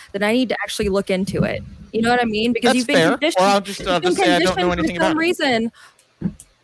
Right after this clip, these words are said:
Speaker 1: You've been conditioned for some reason or, or another to, like, be like, "Mm, uh, no, those are, those people are crazy."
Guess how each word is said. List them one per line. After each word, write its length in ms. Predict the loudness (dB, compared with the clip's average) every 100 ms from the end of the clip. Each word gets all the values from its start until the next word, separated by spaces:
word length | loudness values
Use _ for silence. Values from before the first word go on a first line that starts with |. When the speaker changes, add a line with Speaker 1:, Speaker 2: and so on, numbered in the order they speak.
| -10
Speaker 1:
You've 120 | -4 0
been 120 | 0
conditioned 340 | 0 -2 -2
for 80 | -2
some 180 | -2 -2
reason 220 | -2 0
or, 240 | 0 -2 0
or 80 | 0
another 300 | 2 0 0
to, 160 | -2
like, 220 | -4 -4
be 100 | -2
like, 180 | -2 -2 _ _ _ _
"Mm, 360 | -2 0 -2 -4 _ _
uh, 200 | -4 -2
no, 360 | 0 0 -2 0
those 220 | 0 0
are, 140 | -2
those 240 | 0 -2 -2
people 220 | -4 -2
are 80 | -4
crazy." 600 | -4 -4 -2 -6 -8